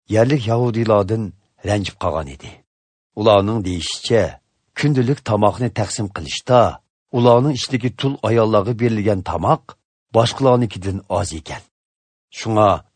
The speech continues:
o'n ikki elchi butun e'tiqodchilarni yig'ib, ularga mundoq dedi: "Biz elchilarning Xudoning so'zini yetkazish xizmatini tashlab qo'yib, oziq-tulik taqsimlash bilan bo'lib ketishimiz to'g'ri emas.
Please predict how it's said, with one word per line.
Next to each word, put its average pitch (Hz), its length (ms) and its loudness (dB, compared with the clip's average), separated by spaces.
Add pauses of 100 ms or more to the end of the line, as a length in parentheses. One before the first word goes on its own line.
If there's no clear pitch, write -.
o'n 135 240 4
ikki - 320 -4
elchi 92 480 0 (560)
butun - 280 0
e'tiqodchilarni 120 800 0
yig'ib, 107 340 -2 (440)
ularga 98 360 2
mundoq 82 360 -8
dedi: 73 280 -16 (1040)
"Biz 117 240 0 (100)
elchilarning 90 800 -2 (400)
Xudoning 113 560 2
so'zini 107 420 -2
yetkazish 98 520 -4
xizmatini 95 640 -4 (260)
tashlab 90 500 -6
qo'yib, 107 380 0 (460)
oziq-tulik 131 580 0
taqsimlash 113 580 -4
bilan 113 240 -2
bo'lib 98 280 -4
ketishimiz 104 600 -4 (320)
to'g'ri 80 360 -2
emas. - 400 -12